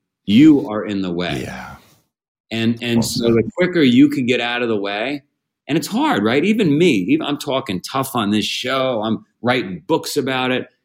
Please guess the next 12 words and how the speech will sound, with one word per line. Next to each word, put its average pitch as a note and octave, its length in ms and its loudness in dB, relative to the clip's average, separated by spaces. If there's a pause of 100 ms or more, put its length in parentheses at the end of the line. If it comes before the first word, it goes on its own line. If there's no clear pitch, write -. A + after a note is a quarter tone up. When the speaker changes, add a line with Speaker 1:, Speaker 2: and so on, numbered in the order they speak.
(160)
Speaker 1:
I D#3 100 -6
love F3+ 240 0
my C#3 220 2
kids. F2+ 320 -4
I A#2 80 -2
want, C#3 260 -4
I C#3 80 -4
wanna E3 380 0
help G#2 320 -6
them. F2+ 200 -8
I A#2+ 80 -4
wanna D3 200 -2